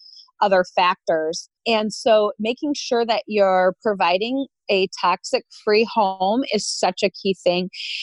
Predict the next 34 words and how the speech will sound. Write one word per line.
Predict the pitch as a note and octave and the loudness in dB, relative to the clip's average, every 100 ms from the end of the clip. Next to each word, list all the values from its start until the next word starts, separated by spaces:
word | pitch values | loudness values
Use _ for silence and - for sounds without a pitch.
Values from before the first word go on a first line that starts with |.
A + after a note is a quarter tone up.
| - | -4
And | G#3+ G#3 | 0 4
the | G3 F#3+ | 4 2
lowest | G3 A#3+ C#4 - | 2 2 2 0
hanging | C4 A3+ A3 - | -4 -2 -6 0
fruit | G3+ G3+ - | 2 2 2
is | F#3+ F3 - | 0 0 0
going | F#3+ F#3+ G3 | 2 2 -2
to | F#3+ | -2
be | F#3+ - | -2 -2
any | F#3 F#3+ G3 G#3 A3 _ | -2 0 0 -2 -4 _
synthetic | - G#3 G3+ F3+ F3 - | -4 -2 2 2 0 0
perfumes | G#3 G#3 A#3 B3 | 0 2 2 4
and | C4 C4+ | 2 2
fragrances, | F#3+ F#3 F#3 F#3+ G3+ F#3 F#3 - - - - | 0 2 2 2 2 4 4 0 -12 -10 -4
and | G#3 - | -4 0
also | F#3+ A3 A3+ B3+ | 2 2 2 2
those | A#3 A3+ - G#3+ | 4 4 2 0
hand | G3+ G#3 | 0 0
sanitizers. | - G3 G#3 B3+ - F3 F3 E3+ E3 F3+ - | 0 0 2 0 2 2 4 2 2 -2 -2
We | B3 C#4 | 2 4
have | A#3+ | 4
a | |
great | G3 A3 G#3+ - | 4 4 4 4
recipe | B3+ A3+ A#3 - A3+ C4+ | 2 2 -2 -4 -2 0
that's | B3+ - | 0 -2
super | - - B3 B3+ E4 D#4+ - | -4 -2 2 2 2 0 0
easy | G#3+ G3+ F#3 G#3 A#3+ E4 - | -2 0 0 2 2 0 2
that | G3+ | 0
you | G#3+ G#3 | 0 0
can | A#3 G#3+ | 0 2
use | G#3 | 2
essential | B3+ C4 A#3 A3 A#3+ F#3 F#3+ F#3+ G3 | 0 0 0 0 2 2 0 -4 0
oils | F#3 A3+ - | 2 2 0
because, | B3 A#3+ G3+ F#3+ | -2 2 0 -2